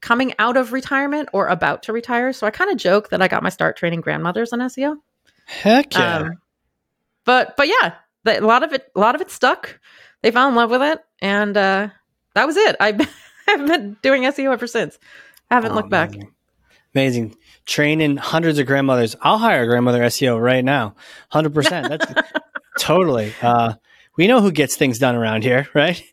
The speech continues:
Speaker 2: <laughs> Like, uh,
Speaker 1: Yeah.
Speaker 2: <laughs> it's not grandpa. He's chilling. Um,
Speaker 1: Right, exactly. <laughs>
Speaker 2: <laughs> so
Speaker 1: I mean, I like the space 'cause it changes
Speaker 2: Yeah.
Speaker 1: a lot. It turns out I, if I've, I've had jobs where I, I don't get to learn new stuff in my, in my career history.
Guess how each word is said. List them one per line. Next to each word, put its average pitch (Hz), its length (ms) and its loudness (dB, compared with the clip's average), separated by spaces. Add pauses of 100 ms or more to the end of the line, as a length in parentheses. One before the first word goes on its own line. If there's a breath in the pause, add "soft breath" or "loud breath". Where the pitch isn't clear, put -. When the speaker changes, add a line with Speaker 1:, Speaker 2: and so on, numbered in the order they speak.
Speaker 2:
<laughs> - 180 -20
Like, 165 160 2
uh, 160 280 2
Speaker 1:
Yeah. 202 280 -4 (120)
Speaker 2:
<laughs> - 140 -6
it's 175 240 2
not 196 180 2
grandpa. 147 420 0
He's 147 200 -4
chilling. 131 480 -2 (340 loud breath)
Um, 127 440 2
Speaker 1:
Right, 285 320 2
exactly. 233 480 -2 (220)
<laughs> - 640 0
Speaker 2:
<laughs> - 420 -12
so - 140 0
Speaker 1:
I - 40 -2
mean, 392 120 -4
I 339 100 -2
like 415 200 -4
the 403 80 -2
space 262 360 0
'cause 269 180 -4
it 226 120 0
changes 240 420 -2
Speaker 2:
Yeah. 185 40 -4
Speaker 1:
a - 20 0
lot. 147 200 0
It - 60 -12
turns 285 220 0
out 233 160 2
I, 196 240 0 (100)
if - 120 -6
I've, 214 180 -2 (200)
I've 247 160 0
had 320 180 0
jobs 190 300 2
where 156 320 -4
I, - 580 -14
I - 20 -4
don't 175 180 -2
get 180 120 -10
to 160 60 -10
learn 156 180 -8
new 143 100 -10
stuff - 460 -14 (300 soft breath)
in 196 80 2
my, 180 120 4 (140)
in 202 100 2
my 175 100 0
career 165 340 -2
history. - 500 -6